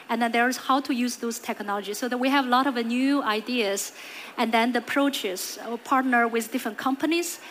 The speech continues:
to build that capabilities to adopt artificial intelligence. Uh, and thirdly is operate. How we operate our business, also we need to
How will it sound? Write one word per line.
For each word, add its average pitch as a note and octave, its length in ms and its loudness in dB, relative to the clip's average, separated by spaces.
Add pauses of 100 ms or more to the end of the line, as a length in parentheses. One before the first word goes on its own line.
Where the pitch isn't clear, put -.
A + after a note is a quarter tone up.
(160)
to C4 120 -2
build C4+ 260 2
that A#3+ 180 2
capabilities A3 960 -2
to - 160 -4
adopt A3 340 0
artificial A3+ 500 -4
intelligence. A3 680 -4 (580)
Uh, B3+ 280 4
and C4+ 200 4
thirdly D4+ 560 2
is A#3 120 -2
operate. - 760 -2 (380)
How C#4 120 4
we D#4 120 4
operate E4 580 2
our C4+ 140 4
business, C4+ 420 0
also B3 300 -2
we A3 120 -2
need A#3+ 140 -2
to A3 200 -4